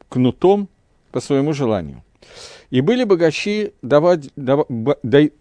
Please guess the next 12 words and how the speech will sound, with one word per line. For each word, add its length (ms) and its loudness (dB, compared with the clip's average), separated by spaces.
и 100 0
были 220 0
богачи, 420 -2
было 260 4
так, 240 0
что 140 -14
богачи 380 -4
давали 260 2
беднякам 540 -4
деньги. 400 -10
И 80 -2
посредством 840 0